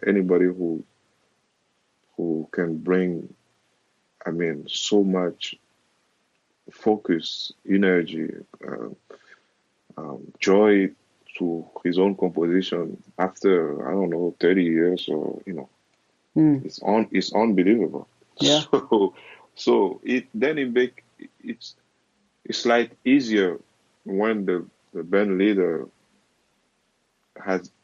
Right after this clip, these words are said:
Speaker 1: so much energy to develop his own composition.
Speaker 2: Sure.
Speaker 1: You know what I mean? So
Speaker 2: Yeah.
Speaker 1: after his solo, most of the time, I'm like, "What am I gonna do after that?"
Speaker 2: Yeah. <laughs>
Speaker 1: You know?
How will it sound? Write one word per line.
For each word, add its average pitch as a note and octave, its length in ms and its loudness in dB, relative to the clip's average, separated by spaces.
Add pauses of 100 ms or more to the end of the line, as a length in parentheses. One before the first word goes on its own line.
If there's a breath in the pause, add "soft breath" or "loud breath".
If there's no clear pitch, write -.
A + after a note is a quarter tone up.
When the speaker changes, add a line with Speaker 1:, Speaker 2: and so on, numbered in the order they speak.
(120)
Speaker 1:
so - 360 0
much G#2+ 320 -2
energy F2+ 480 -2 (120)
to F2 100 -8
develop E2+ 400 -2
his D#2+ 140 -2
own E2 160 0
composition. D#2 640 -8 (160)
Speaker 2:
Sure. C3 300 -2 (200)
Speaker 1:
You G2 100 2
know G#2 140 6
what G2+ 120 4
I F#2 80 0
mean? F#2+ 260 -4
So G2 260 2
Speaker 2:
Yeah. - 640 -4 (420 soft breath)
Speaker 1:
after G2 320 2
his F2+ 220 0
solo, G#2+ 380 4
most F2+ 200 -6
of E2 120 -2
the G2+ 100 -2
time, F2 340 -2
I'm D#2+ 160 -8
like, D2+ 200 -4 (120)
"What F#2 240 0
am G2+ 80 4
I E2+ 160 -2
gonna E2+ 140 -4
do E2 160 0
after - 280 -2
that?" F#2 360 0
Speaker 2:
Yeah. F3 320 2 (360)
<laughs> - 0 -
Speaker 1:
You D#3 200 4
know? G2 340 4